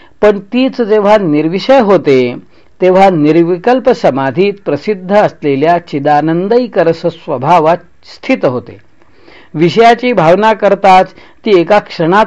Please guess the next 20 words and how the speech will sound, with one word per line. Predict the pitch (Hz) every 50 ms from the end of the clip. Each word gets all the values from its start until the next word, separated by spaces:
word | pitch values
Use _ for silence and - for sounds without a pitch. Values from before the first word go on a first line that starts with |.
| 190 -
अहंतेला | - 139 160 180 190 185 202 208 240 247
प्राप्त | 240 - - 143 139 - - 143
होते. | 117 120 117 - 113 104 104 - _ _ _ _ _ - - - _ -
स्वप्नात | - - 208 185 180 - - 226 233 240 233 - -
पुरुषाने | 196 185 196 190 - 214 220 220 220 220 226 226 - - _ -
'मी | 165 175 196 220 220 214
वनगज | 170 143 151 160 190 208 214 226 208 233
आहे' | 226 214 208 190 190 196 202 202 208 - -
अशी | 175 170 233 247
कल्पना | 240 185 170 175 170 220 226 240 240
केल्यामुळे | 196 220 202 180 170 156 143 139 131 127 127 123 127 151 - - _ _ - - - _ - -
एका | 190 185 - 214 208
क्षणात | 208 - - - 175 180 196 214 220 208 - - _ -
आपल्या | 165 175 - - 190 202 202 202
पुरुषपणाला | 202 - 175 165 196 180 185 196 190 196 185 185 185 185 190
विसरून | 190 165 147 143 - - 190 208 240 233 226 220 196
जसा | 139 135 147 139 - 202 190 185
तो | 185 - 196 180
हत्ती | 120 135 139 - - - 196 196
बनतो, | 185 226 240 233 226 - 160 139 131 127 123 139